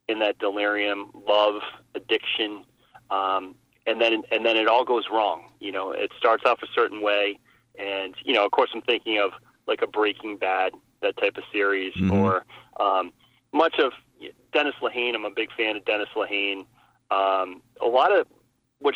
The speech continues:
Speaker 1: shows up in those stories, um, the character starts off, like, on the, seemingly has this, I-, this, this romanticized, uh, delirious state, and they go down a path,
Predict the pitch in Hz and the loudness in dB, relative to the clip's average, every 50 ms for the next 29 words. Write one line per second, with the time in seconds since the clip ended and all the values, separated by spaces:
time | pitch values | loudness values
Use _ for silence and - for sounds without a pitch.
0 | - - 170 151 139 143 139 - 127 120 123 127 127 120 - - - - 131 131 | 2 2 2 2 4 2 0 -2 -2 0 0 0 0 -2 -4 -10 -4 0 2 2
1 | 139 135 127 107 98 95 - - - - - - _ _ _ _ _ _ _ - | 4 2 2 0 -2 -8 -14 -18 -20 -20 -20 -20 _ _ _ _ _ _ _ -8
2 | 104 101 101 98 98 98 95 95 92 - _ _ _ _ _ _ _ _ _ _ | -6 -4 -4 -2 -4 -4 -4 -6 -8 -12 _ _ _ _ _ _ _ _ _ _
3 | _ _ _ _ - 131 - - 160 160 160 - 170 151 - - 147 135 - - | _ _ _ _ -4 -2 0 2 4 4 2 2 -2 -4 0 2 2 2 2 4
4 | 143 131 127 - - - - _ 117 110 - - 117 117 113 107 107 - _ _ | 4 2 2 2 -2 -10 -12 _ -8 -8 -6 -6 -6 -6 -6 -8 -8 -10 _ _
5 | - - - - - 220 233 226 220 214 202 180 156 139 127 139 131 123 - 120 | -20 -20 -20 -10 -6 -2 0 0 2 2 2 2 2 2 2 2 2 2 0 -4
6 | 110 - 127 113 113 107 - _ _ - 120 113 110 101 - - - 110 107 - | -6 -4 -2 -2 -2 -4 -8 _ _ -14 -10 -10 -10 -10 -12 -8 -4 -4 -2 0
7 | - 120 113 110 117 123 131 127 - 123 - - 113 104 104 98 - - - - | 2 2 2 4 4 2 2 0 -2 -4 -2 0 2 2 2 0 -2 -6 -8 -6
8 | 98 101 - - 104 107 110 120 147 156 147 123 107 101 - - - - - _ | -6 -6 -4 -2 -2 0 2 2 4 4 4 4 4 2 0 -4 -10 -16 -18 _
9 | _ _ - - - 131 120 104 - - - - _ _ _ _ _ _ _ _ | _ _ -12 -4 -2 -2 -2 -2 -4 -10 -18 -20 _ _ _ _ _ _ _ _
10 | 107 104 107 110 104 113 117 120 120 123 127 123 107 - - - 113 113 110 101 | -10 -4 -4 -2 0 2 2 4 4 4 4 2 0 -2 -4 -2 0 0 2 0
11 | 95 | -2